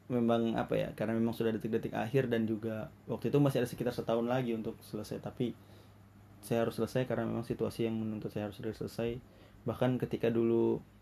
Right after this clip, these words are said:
bapak saya masih di, apa namanya, masih di Samarinda, tadi saya ngalami fase harus hati-hati berhentikan dari tempat kerja. Bapak saya lagi di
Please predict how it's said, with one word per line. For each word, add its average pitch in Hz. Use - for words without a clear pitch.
bapak 113
saya 117
masih 113
di, 110
apa 110
namanya, 113
masih 120
di 107
Samarinda, 117
tadi 110
saya 107
ngalami 107
fase 107
harus 110
hati-hati 110
berhentikan 113
dari 107
tempat 104
kerja. 113
Bapak 107
saya 110
lagi 110
di 110